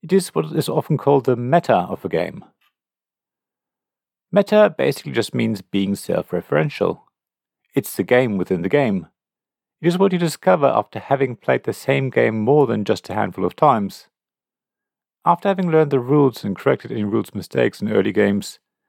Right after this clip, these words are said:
after having learned how the game works, where the points are, or when to pivot from one strategy to another to clinch victory,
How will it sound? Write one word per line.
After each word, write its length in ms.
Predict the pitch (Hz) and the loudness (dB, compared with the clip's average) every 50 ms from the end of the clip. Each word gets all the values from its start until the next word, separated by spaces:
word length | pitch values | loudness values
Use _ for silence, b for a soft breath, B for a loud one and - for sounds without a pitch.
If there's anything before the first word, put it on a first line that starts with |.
| _ _ | _ _
after 180 | 139 127 - 170 | -4 -2 0 0
having 320 | 165 151 160 147 139 131 | 0 0 0 0 2 2
learned 300 | 127 139 147 147 135 127 | 4 4 2 2 0 -4
how 200 | - - 127 131 | -2 0 0 0
the 80 | 120 123 | 0 0
game 240 | - 117 113 117 117 | -2 -2 -2 0 2
works, 600 | 127 131 123 117 110 104 - - - - - _ _ _ _ _ _ _ _ _ _ | 4 4 4 4 4 2 -2 -12 -20 -20 -20 _ _ _ _ _ _ _ _ _ _
where 80 | - 117 | -2 -2
the 80 | 120 | -2
points 500 | - - - - 151 156 156 139 123 - | -2 -4 -4 -2 0 2 2 0 -2 0
are, 320 | - 104 98 104 98 - - _ _ _ _ _ | 0 2 2 0 -2 -4 -8 _ _ _ _ _
or 100 | 120 113 | 0 2
when 160 | 139 165 156 | 2 2 0
to 60 | 143 | -2
pivot 320 | 123 - - 135 131 120 107 | -4 -4 -6 -4 -4 -6 -4
from 180 | - 117 104 | -4 -4 -2
one 180 | 113 123 123 110 | -2 -2 -2 -4
strategy 520 | - - - 113 104 101 - - 113 113 | -6 -6 -4 -4 -4 -6 -8 -4 -4 -4
to 120 | 107 - 113 | -2 -2 -4
another 340 | 107 110 113 113 - 107 101 | -2 0 0 0 0 0 -2
to 100 | - 113 | -2 -4
clinch 300 | - - 104 98 - - | -4 -2 -4 -4 -4 -2
victory, 540 | - 92 - - - - 98 95 90 - | -2 -2 -4 -2 -2 0 2 2 0 -2